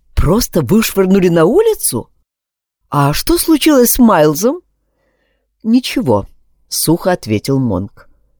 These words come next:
«А чего бы вы хотели?» Эстер посмотрела на него с вызовом, выпрямившись и вздернув подбородок. Впрочем, она тут же осознала, что инспектор прав и что взывать к справедливости в таких случаях просто бесполезно.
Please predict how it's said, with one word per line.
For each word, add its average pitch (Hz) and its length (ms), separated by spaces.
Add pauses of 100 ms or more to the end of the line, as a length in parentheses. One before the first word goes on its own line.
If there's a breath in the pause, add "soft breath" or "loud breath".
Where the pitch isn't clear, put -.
(160)
«А 254 100
чего 262 280
бы 117 100
вы 107 100
хотели?» - 600 (960)
Эстер - 300
посмотрела 240 640
на 233 120
него 226 240
с - 140
вызовом, 127 640
выпрямившись 247 920
и 262 120
вздернув 135 580
подбородок. 135 800 (760)
Впрочем, - 540
она 233 200
тут 240 240
же 190 160
осознала, 185 680
что 160 280
инспектор 175 600
прав 277 460
и 131 300
что 151 220
взывать 160 440
к - 40
справедливости 151 880
в 214 60
таких 269 340
случаях 302 580
просто 127 360
бесполезно. 165 800